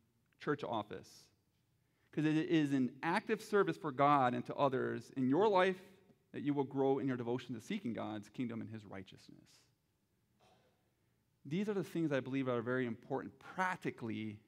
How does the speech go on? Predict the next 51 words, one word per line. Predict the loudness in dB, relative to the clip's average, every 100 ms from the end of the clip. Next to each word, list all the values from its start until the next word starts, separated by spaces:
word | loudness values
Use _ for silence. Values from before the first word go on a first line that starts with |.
| -12
in | -12
seeking | -12 -6 -6 -2 -2
God | -2 -4
in |
twenty | -6 -8
twenty. | -6 -2
We | 2
got | 2
some | 2 2
amazing | 4 4 2
things. | 2 2 2 -2
We're | -2
gonna | 0
be | 0
having | 0 0
a | -2
plant-, | -4 0 0 0 -8 -10
planning | 0 2 4 0 -4
se-, | -2 -2 -2 -6
session | 2 2 2 -8 -6
happening, | -4 0 0
I | 0
believe, | 0 -2
on | -2
January | 2 2 4 4
nineteenth. | 0 -4 -4 0 0 -2 -20 -20 _ _ _ _
We | 4
wanna | 6 4
plan | 4 4 6
as | 4
a | 2
church | 4 4 4
what | -2
we | 0
can | 0 -2
do | -2
here | 0 0
in | 2
Battle | 2 2
Creek. | 0 -4 -4 -6 -20 -20 -8
We | -6
would | -4
love | -4 0 -2
for | -2
you | -6
to | -4
be | -8
a |
part | -8 -10
of | -10
that. | -14 -16